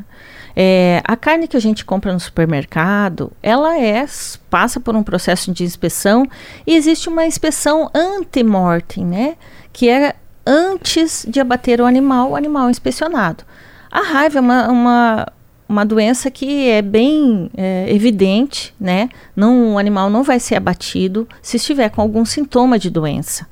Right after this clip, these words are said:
né? Então, o consumidor pode ficar tranquilo quanto a isso. E aos produtores rurais,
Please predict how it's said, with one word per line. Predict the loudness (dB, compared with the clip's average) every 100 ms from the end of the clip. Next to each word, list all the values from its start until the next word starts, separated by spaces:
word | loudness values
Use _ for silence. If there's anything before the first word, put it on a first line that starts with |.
| -10
né? | -6 -2
Então, | -2 -2 -2 -2 -4 -12 -20 -4
o | 0 2
consumidor | 2 2 2 2 2 2
pode | 0 -2
ficar | -6 -6 -4 -2 -2
tranquilo | -4 -4 -4 0 -2
quanto | 0 -2 0
a | -2
isso. | -2 -2 -8 -14 -18 -20 -4
E | 0
aos | 0
produtores | 0 0 0 2 2 2
rurais, | 0 0 4 4 4 2 -2